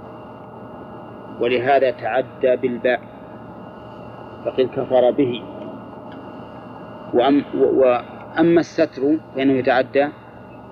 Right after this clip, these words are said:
بنفسه، وسترها،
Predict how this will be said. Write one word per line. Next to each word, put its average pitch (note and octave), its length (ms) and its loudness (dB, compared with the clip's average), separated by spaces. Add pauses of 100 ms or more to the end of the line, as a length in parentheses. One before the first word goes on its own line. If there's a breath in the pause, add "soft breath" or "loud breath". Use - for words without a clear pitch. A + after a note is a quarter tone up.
(580)
بنفسه، D3 480 4 (1300)
وسترها، C3+ 640 2